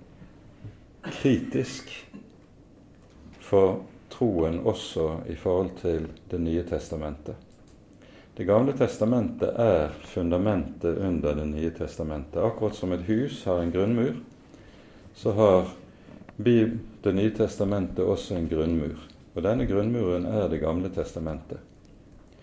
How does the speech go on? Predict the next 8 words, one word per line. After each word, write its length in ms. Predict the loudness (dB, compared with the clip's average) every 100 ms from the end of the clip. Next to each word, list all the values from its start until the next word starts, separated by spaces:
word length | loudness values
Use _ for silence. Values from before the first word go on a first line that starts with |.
| -20 -10 2
Ødelegger 520 | 4 8 6 6 6
du 100 | 4
grunnmuren 560 | 4 4 4 4 4 2
under 240 | 2 0
huset, 400 | -2 -4 -6 -6
så 120 | -4
ramler 300 | -2 -2 -2
det. 140 | -4